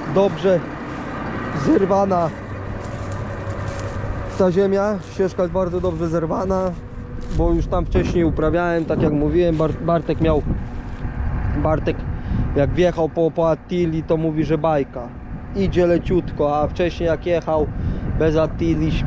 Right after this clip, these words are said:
ścieżką, to mówił, że się uciągnąć nie mógł, jeszcze jak dzisiaj popa-, wczoraj w sumie jak dolało deszczem, to dzisiaj to by stał w miejscu tak naprawdę. Także nie ma,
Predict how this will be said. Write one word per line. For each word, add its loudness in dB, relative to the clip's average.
ścieżką, 2
to 4
mówił, 2
że 2
się 2
uciągnąć 2
nie 4
mógł, 2
jeszcze 2
jak 2
dzisiaj 0
popa-, -2
wczoraj 4
w -6
sumie 2
jak 2
dolało 2
deszczem, 2
to -4
dzisiaj 0
to 0
by -2
stał 2
w -2
miejscu 0
tak -4
naprawdę. 2
Także 4
nie 8
ma, 4